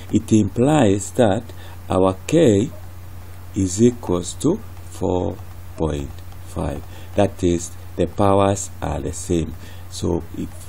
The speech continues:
we have x to power, raised to power, uh, four point five is equals to x to power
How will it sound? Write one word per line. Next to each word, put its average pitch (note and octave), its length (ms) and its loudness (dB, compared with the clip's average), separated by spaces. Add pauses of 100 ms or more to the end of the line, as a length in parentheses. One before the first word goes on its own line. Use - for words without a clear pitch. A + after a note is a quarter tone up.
we G2 120 -2
have A2+ 240 0 (120)
x A#2+ 320 6 (100)
to E2+ 80 -8
power, E2 320 0
raised A#2+ 280 4
to G2 60 -6
power, E2 440 0 (1700)
uh, E2+ 520 0 (600)
four F#3 180 6
point - 280 4
five C3 300 2
is F#2 200 -2
equals F#2+ 380 -2
to - 140 -4
x B2 220 6
to G#2 100 -2
power F2+ 480 2